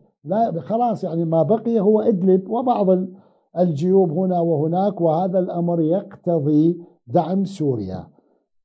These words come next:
<clears throat> لإنهائه عسكريًا أو سياسيًا بالتفاهم مع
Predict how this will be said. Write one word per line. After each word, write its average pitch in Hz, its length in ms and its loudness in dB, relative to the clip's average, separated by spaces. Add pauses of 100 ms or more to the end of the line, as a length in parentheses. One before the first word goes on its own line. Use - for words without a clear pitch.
<clears throat> 185 220 2
لإنهائه 196 1300 2 (600)
عسكريًا 226 720 0 (400)
أو 269 120 -4
سياسيًا 180 600 -4 (320)
بالتفاهم 165 640 -4
مع 151 240 -6